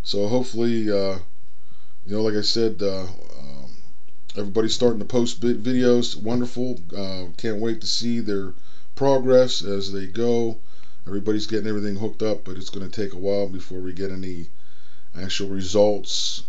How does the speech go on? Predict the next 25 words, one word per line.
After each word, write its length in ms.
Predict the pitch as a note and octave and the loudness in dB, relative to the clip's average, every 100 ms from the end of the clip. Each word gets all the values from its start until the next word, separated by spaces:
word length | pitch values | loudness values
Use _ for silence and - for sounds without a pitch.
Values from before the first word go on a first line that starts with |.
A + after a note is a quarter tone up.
| F#2 | -2
uh, 220 | F#2 F2+ | -2 -2
back 380 | E2+ G#2 G2+ G2+ | -2 0 0 -2
from 180 | F#2+ | -2
anything, 460 | G2 G2 - G#2 G2+ | 0 -2 -2 -2 -2
'cause, 240 | G2+ F#2+ | -2 -2
uh, 180 | G2 F#2+ F#2+ | -2 -2 -2
we 60 | |
gotta 180 | F#2 G2 | -2 -2
get 120 | F#2 | -2
some 200 | G2 G2+ | -2 -2
run 160 | G#2+ G#2+ | -2 -2
times 340 | G#2 G2+ F#2+ | -2 -2 -2
down. 300 | F2 F#2 F#2 | -2 -2 -2
But, 140 | F#2+ F#2 - - - - - - - | -2 -2 -2 -2 -2 -2 -2 -2 -2
uh, 320 | E2+ E2+ E2+ - | -2 -2 -2 -2
wonderful, 560 | F#2+ A#2 B2+ A#2+ F2 D#2 - - | 0 2 2 2 0 -2 -2 -2
wonderful. 640 | F#2+ G#2+ A2+ A#2 A#2 A#2+ A#2+ - - - | -2 -2 0 0 0 0 0 -2 -2 -2
Uh, 340 | F2 F2+ F2+ - - - - - - - - - - - | -2 -2 -2 -2 -2 -2 -2 -2 -2 -2 -2 -2 -2 -2
just 200 | G2+ G2+ | -2 0
having 460 | A#2 A2+ A#2 A2 | 0 0 2 0
a 220 | G2+ G2 F#2 | 0 -2 -2
great 360 | F2+ A#2 A2+ | 0 0 0
time 560 | - A#2 A2+ A2+ A2+ G#2 - - | 0 0 0 0 0 0 -2 -2
with, 300 | F#2+ G2+ - G2 | -2 -2 -2 0
uh, 300 | G2+ G2+ | 0 0